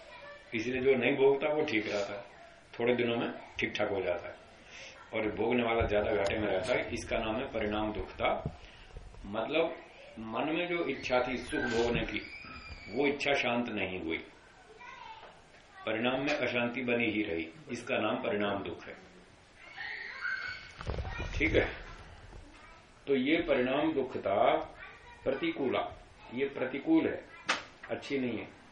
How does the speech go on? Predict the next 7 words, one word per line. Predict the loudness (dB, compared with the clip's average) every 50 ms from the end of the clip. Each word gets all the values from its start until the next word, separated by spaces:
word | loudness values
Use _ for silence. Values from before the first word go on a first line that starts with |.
| -20 -16 -8
हमारे | 0 0 2 4 4
अनुकूल | 2 2 2 2 4 4 4
नहीं | 4 2 0 -2
है। | -2 -6 -10 -14 -16 -6 2 4 4 6 8 6 6 6 4 0 -4 -8 -12 -14 -14 -14 -16 -16 -16 -18 -18 -18 -18 -18 -18 -18 -18 -18 -16 -16 -16 -14 -14 -12 -12 -12 -12 -12 -10 -10 -10 -10 -10 -12 -12 -14 -14 -14 -14 -14 -14 -14 -14 -16 -16 -16 -4 -2
सुखावस्थायाम | -2 6 8 8 10 10 8 8 6 4 4 6 6 8 6 6 4
अपि | 0 0 0 -2 0 2
योगिनमेव | 2 2 2 2 2 2 2 4 6 6 6 6